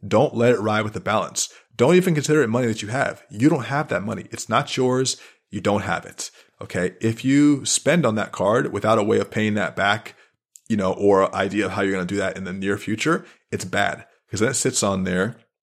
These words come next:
And when you pay minimum payments, it'll never go down.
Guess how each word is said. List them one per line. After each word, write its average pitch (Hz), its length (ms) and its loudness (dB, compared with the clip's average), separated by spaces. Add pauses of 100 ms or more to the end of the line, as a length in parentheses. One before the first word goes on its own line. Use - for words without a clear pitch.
(160)
And 117 300 0
when 123 180 -2
you 135 60 -4
pay 143 160 2
minimum 135 260 -2
payments, 151 360 -2 (200)
it'll 147 180 0
never 127 380 -2
go 123 160 -2
down. 107 340 -2